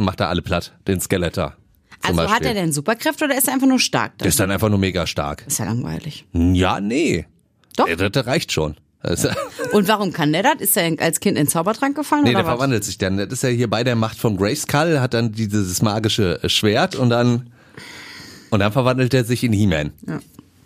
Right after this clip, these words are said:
Speaker 1: Und, und sein, sein, äh, dann hat er auch so, so, so ein Tiger, glaub ich. Tiger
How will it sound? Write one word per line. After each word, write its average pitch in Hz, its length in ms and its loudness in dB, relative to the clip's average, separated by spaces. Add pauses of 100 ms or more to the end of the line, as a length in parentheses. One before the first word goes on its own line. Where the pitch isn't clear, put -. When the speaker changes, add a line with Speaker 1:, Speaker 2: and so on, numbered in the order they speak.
(260)
Speaker 1:
Und, 104 200 2
und 104 240 2
sein, 95 340 0
sein, 90 400 2
äh, 80 460 0 (400)
dann 85 160 0
hat 104 100 0
er 107 80 4
auch 90 100 2
so, 87 120 2
so, 80 180 0
so 80 180 2
ein 80 220 2 (1400)
Tiger, 151 420 2
glaub 147 260 0
ich. - 240 -8
Tiger 143 420 0